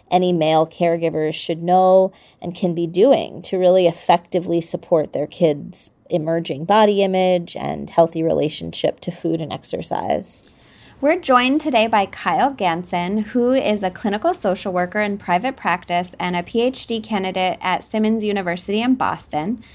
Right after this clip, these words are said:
Speaker 2: In his work, he's assisted fathers and male caregivers throughout the eating disorder recovery process.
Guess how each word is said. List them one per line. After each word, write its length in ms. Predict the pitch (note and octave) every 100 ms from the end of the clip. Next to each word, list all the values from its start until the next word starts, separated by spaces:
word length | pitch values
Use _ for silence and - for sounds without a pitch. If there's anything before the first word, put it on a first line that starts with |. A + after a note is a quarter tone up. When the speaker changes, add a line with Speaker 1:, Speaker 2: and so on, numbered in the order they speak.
| - - -
Speaker 2:
In 200 | A3+ B3
his 260 | D4+ C4+ G#3+
work, 300 | G#3 G#3+ -
he's 220 | A#3+ G3+
assisted 600 | G#3+ - C4 - A3+ -
fathers 640 | - F#3+ F#3+ G3+ A3+ C4
and 160 | A3 G3
male 160 | F#3+
caregivers 800 | G3+ - C4+ A#3 F#3 E3+ F3+ G3
throughout 420 | - F#3+ F#3+ G#3 G#3+
the 160 | G#3+
eating 220 | G3+ G3
disorder 400 | G3+ G#3 F#3 F#3+
recovery 480 | G3+ G3+ F#3 E3+ F3+
process. 720 | F3+ - D3+ - G3 C#4 -